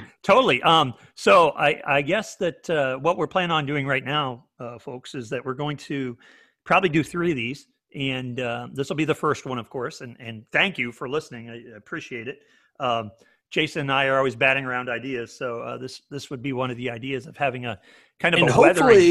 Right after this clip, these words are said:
Speaker 1: hopefully some of the listeners give us ideas for future episodes.
Speaker 2: Well,
Speaker 1: Uh,
Speaker 2: you know, I'm, that's what I'm thinking, and I don't know,
Speaker 1: Yeah.
Speaker 2: Jason, if you, if you plan to put this up on Jason Jensen Trains or how we're gonna
Speaker 1: Sure.
Speaker 2: distribute it,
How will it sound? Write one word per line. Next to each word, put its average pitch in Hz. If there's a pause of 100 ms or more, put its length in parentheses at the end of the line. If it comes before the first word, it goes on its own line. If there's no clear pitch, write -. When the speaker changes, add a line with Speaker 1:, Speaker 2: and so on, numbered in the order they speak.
Speaker 1:
hopefully 143 (160)
some 220
of 202
the 156
listeners 135 (280)
give 185
us 156
ideas 117
for 107
future 170
episodes. 95
Speaker 2:
Well, 285
Speaker 1:
Uh, -
Speaker 2:
you 339
know, 320 (120)
I'm, 294
that's 254
what 262
I'm 175
thinking, 254
and 131
I 196
don't 247
know, 165
Speaker 1:
Yeah. -
Speaker 2:
Jason, 180
if 151
you, 160
if 143
you 147
plan 160
to 127 (100)
put 160
this 175
up 156
on 123
Jason 123
Jensen 113
Trains 208
or 135
how 156
we're 151
gonna 135
Speaker 1:
Sure. 135
Speaker 2:
distribute -
it, 196